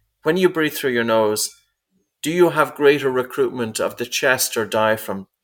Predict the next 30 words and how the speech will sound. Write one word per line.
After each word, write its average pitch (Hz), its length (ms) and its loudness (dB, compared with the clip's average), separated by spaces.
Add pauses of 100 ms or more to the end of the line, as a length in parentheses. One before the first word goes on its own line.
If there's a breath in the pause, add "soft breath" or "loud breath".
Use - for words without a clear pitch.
(320)
Nasal 160 360 2
breathing, 127 360 0
you've 120 180 -4
got 117 200 -2
greater 123 280 0
recruitment 113 560 -6
of 104 120 -10
the 101 80 -8
diaphragm. 98 520 -6 (1160 soft breath)
So, 165 200 4
yeah, 208 240 6
I 190 100 0
think 196 260 -6
it's 160 140 -4
important, 156 520 0
you 135 80 -4
know, 131 340 2
that 123 220 -2 (440)
if 135 200 -8
you 143 100 -2
want 180 280 2
to 180 120 -2
improve 151 360 -4
the 135 100 -2
biomechanic-, 127 920 -2 (320)
biomechanics, 117 880 -2 (400)
also 151 380 2
consider 123 480 -4
the 107 100 -4
biochemistry. 104 840 -4